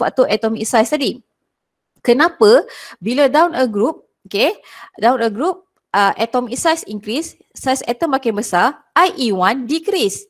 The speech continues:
Tenaga yang diperlukan untuk remove elektron tu makin berkurang. Okey, tengok ayat seterusnya. Okey. Contoh, eh,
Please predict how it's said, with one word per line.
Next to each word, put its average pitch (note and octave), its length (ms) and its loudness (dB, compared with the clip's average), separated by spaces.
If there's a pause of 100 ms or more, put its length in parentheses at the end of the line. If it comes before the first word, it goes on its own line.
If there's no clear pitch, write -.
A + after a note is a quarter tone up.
(100)
Tenaga C#4 400 -2
yang D4 160 -2
diperlukan C#4 480 -4
untuk B3 240 -2
remove C#4 320 -6
elektron A#3+ 400 0
tu D#4 80 -6
makin D4 720 -2
berkurang. A#3+ 560 0 (400)
Okey, G3+ 240 -2
tengok C4 320 0
ayat B3 240 2
seterusnya. G#3+ 560 -2 (640)
Okey. - 320 -6 (1120)
Contoh, D4 400 4
eh, F4+ 160 4